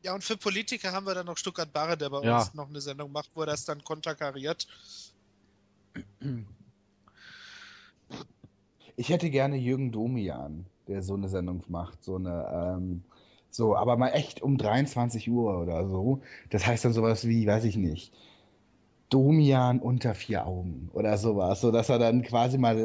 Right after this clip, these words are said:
Speaker 3: äh, eben raus aus dieser Call-In-Sendung kommt und sich tatsächlich zu gesellschaftsrelevanten Themen äußert. Also, oder beziehungsweise das einfach moderiert.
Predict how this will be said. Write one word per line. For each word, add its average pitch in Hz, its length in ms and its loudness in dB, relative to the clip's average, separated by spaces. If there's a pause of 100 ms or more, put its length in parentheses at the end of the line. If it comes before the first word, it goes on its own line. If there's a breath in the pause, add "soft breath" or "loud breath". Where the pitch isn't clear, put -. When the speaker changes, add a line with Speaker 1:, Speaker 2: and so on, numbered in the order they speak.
(100)
Speaker 3:
äh, 107 260 -2
eben 127 180 4
raus 123 280 2
aus 135 100 -2
dieser 117 200 0
Call-In-Sendung 107 760 0
kommt 92 300 -4
und 98 120 -4
sich 107 120 -6
tatsächlich 107 520 -4
zu 98 300 -4 (440 loud breath)
gesellschaftsrelevanten 101 960 0
Themen 85 260 -6
äußert. - 500 -10
Also, 120 220 4
oder 139 160 6
beziehungsweise 139 440 4
das 120 80 -2
einfach 120 220 2
moderiert. 110 600 0